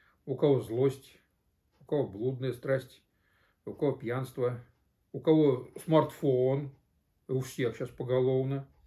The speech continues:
Так и есть. Э, даже так. Есть вещи, которые нельзя смотреть, а смотрят. Есть вещи, где хула на Бога. И даже на Святого Духа. Смотрят.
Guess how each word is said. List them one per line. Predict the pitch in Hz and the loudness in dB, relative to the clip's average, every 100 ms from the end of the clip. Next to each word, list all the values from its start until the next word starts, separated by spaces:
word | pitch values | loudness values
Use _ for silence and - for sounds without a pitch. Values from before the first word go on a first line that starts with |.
| _ _ _ _ _ _ | _ _ _ _ _ _
Так | - 156 - | -2 -2 -2
и | |
есть. | 120 110 - _ _ _ _ | -4 -6 -8 _ _ _ _
Э, | 110 107 | -8 -4
даже | 143 139 135 | -2 -2 -2
так. | 120 107 - _ _ | -4 -4 -8 _ _
Есть | 135 127 131 | -6 -6 -4
вещи, | 120 - | -8 -8
которые | 123 120 117 127 | -8 -6 -4 -2
нельзя | 131 143 175 | 0 2 0
смотреть, | - 110 - 98 101 | 0 -10 -8 -12 -12
а | |
смотрят. | - 117 123 135 139 127 - _ _ _ | -14 -8 -2 -2 -2 -6 -10 _ _ _
Есть | 131 135 | -4 -2
вещи, | 139 - | -4 -4
где | 135 | -4
хула | 135 165 175 185 | 0 2 4 4
на | 127 | 2
Бога. | 110 127 131 117 107 95 - _ _ _ _ _ _ _ _ _ _ _ - | -2 2 2 2 -2 -8 -14 _ _ _ _ _ _ _ _ _ _ _ -12
И | |
даже | - 117 110 | -6 -6 -6
на | |
Святого | 110 131 143 151 156 | -10 -6 0 2 2
Духа. | 156 117 - - _ _ _ _ _ _ | 2 0 -4 -16 _ _ _ _ _ _
Смотрят. | - 117 147 156 151 135 | -10 -2 2 4 4 0